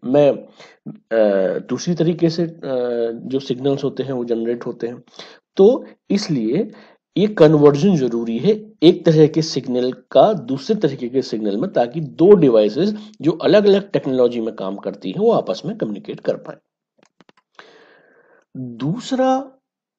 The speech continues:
जो important reason है कि जो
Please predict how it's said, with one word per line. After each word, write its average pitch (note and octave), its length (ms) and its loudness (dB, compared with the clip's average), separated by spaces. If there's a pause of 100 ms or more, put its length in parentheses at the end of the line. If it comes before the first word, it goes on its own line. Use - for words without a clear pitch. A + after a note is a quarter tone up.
(1300)
जो C3+ 420 -6 (240)
important D#3 600 -4
reason A2+ 380 -8
है D#4 360 -10
कि - 480 -10 (220)
जो F3+ 560 -6